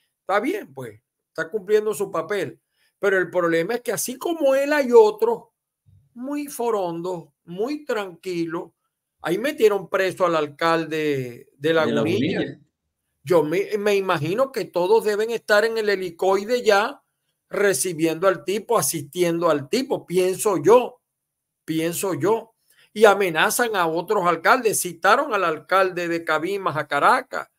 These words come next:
Speaker 1: Y entonces, eh, eh, son las, eh, es lo que digo, ¿no? Entonces el chavismo es muy bueno para lo malo y muy malo para lo bueno. El chavismo está cumpliendo su papel. Y estos en un café,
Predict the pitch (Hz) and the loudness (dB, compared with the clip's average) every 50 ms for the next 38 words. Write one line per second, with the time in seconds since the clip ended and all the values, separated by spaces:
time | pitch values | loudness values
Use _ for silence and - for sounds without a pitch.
0 | _ _ _ _ _ _ _ _ _ _ - 156 165 165 165 175 190 196 190 240 | _ _ _ _ _ _ _ _ _ _ -4 0 0 0 0 0 0 0 2 2
1 | 226 202 180 - _ - 180 185 180 175 170 170 - _ _ _ _ _ _ _ | 0 0 -2 -6 _ -8 -4 -4 -2 -2 -4 -6 -10 _ _ _ _ _ _ _
2 | _ _ - - 202 202 196 202 220 214 - - 277 330 370 349 269 220 220 - | _ _ 0 0 0 0 0 -4 -10 -6 -4 -2 0 0 2 2 0 0 -2 -10
3 | _ - 247 247 262 269 285 294 277 269 311 349 330 339 302 311 330 311 285 202 | _ -16 -12 -10 -8 -8 -8 -6 -4 -2 -2 -2 -2 -2 0 2 2 2 2 0
4 | 165 165 165 185 220 226 226 220 - 269 285 277 349 381 359 330 330 330 285 277 | 0 0 0 0 0 -2 -2 -4 -4 -4 -2 -2 0 0 0 0 0 2 2 2
5 | 277 330 349 330 269 202 175 175 160 143 135 - _ _ _ _ _ _ _ _ | 4 4 2 0 0 -2 -6 -8 -12 -12 -12 -14 _ _ _ _ _ _ _ _
6 | _ _ _ _ _ _ _ _ _ _ _ _ _ _ - - 196 196 196 208 | _ _ _ _ _ _ _ _ _ _ _ _ _ _ -4 -2 -2 -2 -2 -4
7 | 247 277 277 262 262 262 254 262 277 269 269 254 - 254 247 233 233 233 240 233 | -6 -6 -6 -4 0 0 2 2 2 0 0 0 0 -2 0 0 0 2 0 0
8 | 226 220 214 208 208 208 208 208 202 190 185 190 202 214 220 208 196 202 202 202 | 0 0 0 0 0 0 -2 -2 -4 -6 -10 -8 -8 -8 -8 -4 -2 0 2 2
9 | 208 208 208 202 - 202 185 170 170 170 170 175 185 190 196 196 - 381 392 392 | 4 2 2 0 0 -2 -2 -2 0 -2 -2 0 0 0 -2 -2 -2 -6 -8 -6
10 | - 381 359 349 330 339 349 359 349 339 330 302 320 339 320 330 339 320 330 330 | -6 -4 -2 0 -2 -2 -2 -6 -8 -4 -4 -4 -4 -4 -8 -6 -4 -4 -4 -4
11 | 330 349 311 - 320 320 - 330 311 - - 208 196 190 - - - - - - | -4 -6 -6 -6 -6 -6 -2 -2 -2 2 2 2 2 0 -4 -14 -20 -18 -10 -6
12 | 285 277 285 277 269 269 269 339 285 269 269 269 262 262 269 269 269 262 - 311 | 0 6 8 8 8 8 6 4 4 4 4 0 0 -2 -2 -2 -4 -2 -2 0
13 | 302 285 - 262 269 269 269 269 277 311 330 - | 0 0 4 6 6 6 6 4 -2 -6 -10 -14